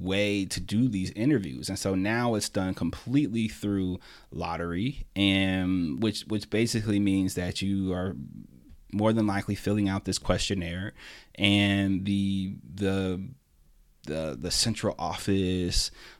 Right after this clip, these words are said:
or the, the school district decides where students go. And that's the system. That's a system that is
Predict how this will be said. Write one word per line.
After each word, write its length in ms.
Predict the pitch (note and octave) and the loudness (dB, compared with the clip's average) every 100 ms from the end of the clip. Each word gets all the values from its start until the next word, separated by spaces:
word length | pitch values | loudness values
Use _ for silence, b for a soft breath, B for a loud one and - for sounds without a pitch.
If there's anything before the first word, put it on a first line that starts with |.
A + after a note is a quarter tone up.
| B | B
or 460 | F2 E2+ D#2+ D#2 | -6 -4 -4 -6
the, 380 | C#2+ D#2 D#2 C#2+ | -8 -6 -6 -6
the 120 | C2+ F2 | -6 -4
school 320 | - G#2+ G#2 | -4 -2 -2
district 840 | F#2+ F#2 - F#2 F2+ E2+ - B1+ | 0 -2 0 0 0 -2 -8 -10
decides 880 | F2 F#2 - E2+ E2+ E2+ F2 G#2 - | -4 -2 -2 -2 -4 -2 -4 -4 -8
where 600 | B1 F2+ E2 E2+ E2+ F#2 | -6 -4 -4 -4 -4 -6
students 680 | A2 - F2 E2+ F#2+ - - | -6 -6 -4 -4 -4 -6 -8
go. 360 | C3 D#3+ - - - | 0 0 0 -6 -12
And 400 | F2+ F2+ F2 - - | -4 -2 -2 -4 -4
that's 460 | F2+ - - - - - | -4 -4 -8 -10 -10 -6
the 140 | C3 | 0
system. 440 | G2 D#3 - - - | 2 4 2 0 -8
That's 180 | D2+ - | -6 -4
a 40 | |
system 460 | - C#3+ - G2+ G2+ | 0 0 0 -2 -2
that 240 | F#2 - B B B | -2 -6 B B B
is 640 | B G2 G2 G2 G2 - | B 0 2 0 -2 -6